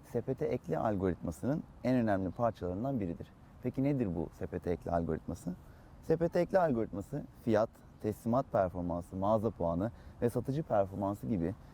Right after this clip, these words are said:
birçok unsuru değerlendirip ürünün altında sunulan tekliflerden bir tanesini en yukarı taşır. Beklenenin altında bir satıcı performansı satıcılarımızın sepete ekle kutusunu kazanma ihtimalini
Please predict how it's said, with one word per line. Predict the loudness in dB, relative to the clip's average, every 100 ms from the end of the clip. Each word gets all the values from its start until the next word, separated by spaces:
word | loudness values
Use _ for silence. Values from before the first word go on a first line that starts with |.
| -6
birçok | 2 2 4 0
unsuru | 0 -2 0 4
değerlendirip | 6 6 4 2 -2 -4 -10 -14 0
ürünün | 2 4 2
altında | 2 2 -4
sunulan | -6 -2 0 -2
tekliflerden | -4 -6 -6 -8 -4 0 2 2 -2 -16 -2
bir | 0 2
tanesini | 2 2 0 -4
en | -2 -2
yukarı | -2 -4 -6
taşır. | -6 -10 -14 -18 -20 -20 -20 -20 -16 -2
Beklenenin | 0 2 2 4 4
altında | 4 4 2 0
bir | 0
satıcı | -4 -6 -8 -6
performansı | 0 0 0 -4 -4 -6 -6 -8 -10 -6
satıcılarımızın | -4 0 0 2 2 0 -2
sepete | -2 0 0
ekle | 0 -2
kutusunu | -4 -10 -8 -4
kazanma | -2 2 2 2 -2
ihtimalini | -4 -4 -4 -2 -4